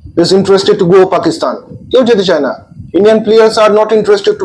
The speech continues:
play in Pakistan। হ্যাঁ, খেলতে চায়, তবে পাকিস্তানের ক্রিকেটার্সরা ইন্ডিয়া খেলতে চায়। So far I have the knowledge। ইন্ডিয়ান সরকার থেকে যদি এখনই বিবৃতি দেওয়া হয়, কালকে থেকে পাকিস্তান প্লেয়াররা খেলতে পারে আমাদের ইন্ডিয়া, ল্যাচ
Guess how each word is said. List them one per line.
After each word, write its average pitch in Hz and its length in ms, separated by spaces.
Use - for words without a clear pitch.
play 202 240
in 190 60
Pakistan। 185 420
হ্যাঁ, 233 200
খেলতে 220 320
চায়, 208 180
তবে 185 180
পাকিস্তানের 254 440
ক্রিকেটার্সরা 220 600
ইন্ডিয়া 196 260
খেলতে 160 240
চায়। 147 140
So 208 60
far 196 160
I - 20
have 190 200
the 170 100
knowledge। 123 320
ইন্ডিয়ান 214 320
সরকার 220 260
থেকে 226 120
যদি 220 120
এখনই 262 360
বিবৃতি 196 400
দেওয়া 202 240
হয়, 160 140
কালকে 170 240
থেকে 202 200
পাকিস্তান 190 360
প্লেয়াররা 190 300
খেলতে 185 280
পারে 208 160
আমাদের 180 220
ইন্ডিয়া, 180 200
ল্যাচ 180 220